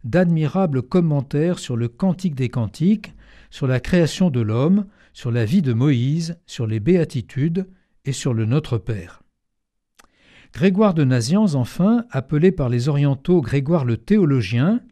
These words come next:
à l'égal de saint Jean l'Évangéliste,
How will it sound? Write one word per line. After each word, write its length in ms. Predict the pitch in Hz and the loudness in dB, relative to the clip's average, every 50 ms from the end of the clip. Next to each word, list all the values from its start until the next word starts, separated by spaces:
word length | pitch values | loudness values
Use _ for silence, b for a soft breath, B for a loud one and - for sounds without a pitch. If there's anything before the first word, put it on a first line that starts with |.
| b b b b b b | b b b b b b
à 100 | 127 117 | -8 -4
l'égal 460 | 117 120 120 110 131 151 160 156 143 117 | -2 -2 -2 0 0 0 2 2 0 0
de 140 | 113 110 98 | -2 -4 -6
saint 220 | - - 135 123 | -4 -4 -2 -2
Jean 180 | 110 135 160 147 | -2 -2 -2 -2
l'Évangéliste, 840 | 120 110 101 120 117 98 127 131 151 196 208 196 - - - - | -2 -2 -2 -2 -2 -2 -2 0 0 0 -2 -2 -4 -10 -14 -20